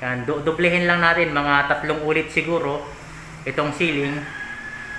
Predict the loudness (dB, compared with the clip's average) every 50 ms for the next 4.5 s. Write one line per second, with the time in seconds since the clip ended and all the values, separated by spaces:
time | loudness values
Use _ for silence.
0 | -8 -6 -2 0 0 2 2 2 4 4 4 2 2 0 0 0 2 2 2 4
1 | 4 4 4 4 4 2 2 0 -2 -2 -2 0 0 0 0 -2 -4 -6 -10 -12
2 | -14 -14 -16 -12 -8 -6 -4 -2 -2 -4 -4 -4 -2 -2 0 0 -2 -2 -2 -2
3 | 0 2 2 2 2 0 -4 -8 -10 -12 -12 -12 -14 -12 -4 0 4 6 6 6
4 | 6 4 2 2 4 4 4 4 4